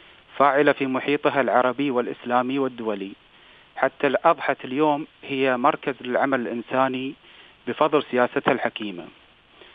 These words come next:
كما لا يفوتني أيضا أن أعبر عن عميق سعادتي بالذكرى الثلاثين لذكرى تحرير دولة الكويت من براثن الغزو الغاشم،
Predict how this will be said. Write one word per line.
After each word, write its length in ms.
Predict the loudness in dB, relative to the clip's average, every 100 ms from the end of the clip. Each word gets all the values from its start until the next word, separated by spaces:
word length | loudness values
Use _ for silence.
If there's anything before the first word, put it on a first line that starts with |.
| -20 _
كما 280 | 0 4 4
لا 140 | 6 4
يفوتني 600 | 2 -4 -6 -4 -2 0
أيضا 360 | 0 0 -4 -2
أن 360 | -4 -2 -4 -8 -6
أعبر 680 | -4 0 2 4 2 0 -2
عن 440 | 0 -2 -2 -6 -4
عميق 340 | -2 2 2 0 -2
سعادتي 600 | 2 2 -2 -10 -12 -14 -12
بالذكرى 520 | -10 -4 -2 0 -2
الثلاثين 720 | -2 0 0 2 0 0 -2 -6 -20 -20 -20 -20 -20 -10
لذكرى 960 | -2 0 2 2 0 -2 -4 -2 0 0
تحرير 760 | 0 -4 -4 -2 -2 -4 -6
دولة 320 | -4 -4 -2 -6
الكويت 440 | -8 -6 -4 -4 -6
من 120 | -6
براثن 720 | 0 2 2 -2 -8 -6 -8 -10 -12
الغزو 1120 | -10 -10 -8 -8 -8 -10 -2 -2 -2 -4 -2
الغاشم، 520 | -2 2 0 0 -10